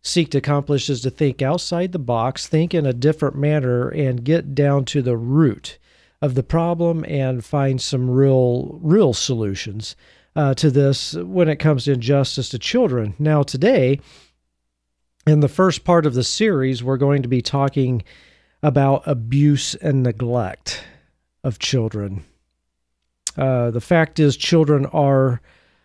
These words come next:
uh, severely abused and neglected, but as we get into this, I want to read a story to you that, uh, is, is just absolutely shocking,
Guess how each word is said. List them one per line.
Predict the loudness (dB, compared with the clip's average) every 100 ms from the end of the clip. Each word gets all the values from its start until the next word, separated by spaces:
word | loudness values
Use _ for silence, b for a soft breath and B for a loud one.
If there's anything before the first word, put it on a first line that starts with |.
| b b
uh, | -8 -6 -6
severely | -2 0 4 4 6 4
abused | 4 2 2 2
and | 0
neglected, | 0 2 2 2 2 0 2
but | 4
as | 4 2 0
we | -4 -4 -16 -2
get | 0 2
into | 2 2 2
this, | 4 2 2
I | 2 2
want | 2 0
to | -2
read | -2 -2 -2
a |
story | -6 -4 -2 2 0 -2
to | -4
you | -2 0 0 0
that, | 0 -2 -6 -16 -10
uh, | -8 -8 -10 -16 -20 _ -12
is, | -10 -10 -8 -2
is | 2 2
just | 2 2 4
absolutely | 2 2 0 2 0 -2 -4
shocking, | -8 -2 0 0 0 -2 -2 -2